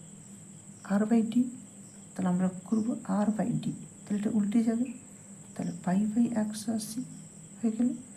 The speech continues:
তাহলে এখানে আর by ডির মান আমাদের বেরিয়ে গেল। ঠিক আছে? চলো, এবার আমরা এরপরে দাগের অঙ্কটা করব। কী রয়েছে? দুই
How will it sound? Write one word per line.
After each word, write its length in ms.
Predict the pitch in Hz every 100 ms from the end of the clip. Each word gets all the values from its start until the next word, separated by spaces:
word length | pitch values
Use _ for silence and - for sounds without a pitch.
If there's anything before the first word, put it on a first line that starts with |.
| - - -
তাহলে 160 | 190 190
এখানে 160 | 196 190
আর 100 | 185 202
by 100 | 226 202
ডির 140 | 202 196
মান 120 | 214 277 -
আমাদের 300 | 160 - 254 - -
বেরিয়ে 260 | 156 147 -
গেল। 100 | - - - - - - -
ঠিক 120 | 233 233
আছে? 140 | 233 285 - -
চলো, 200 | - - - - - - - - 220
এবার 160 | 226 233
আমরা 180 | 208 196 - - - - - - - - - - - - - -
এরপরে 280 | 196 - 185 -
দাগের 220 | - 160 156
অঙ্কটা 280 | 147 151 156
করব। 180 | 160 160 190 - - - - - - - - - - - - - - - - -
কী 80 | - 240
রয়েছে? 260 | 233 - 285 302 - -
দুই 140 | 185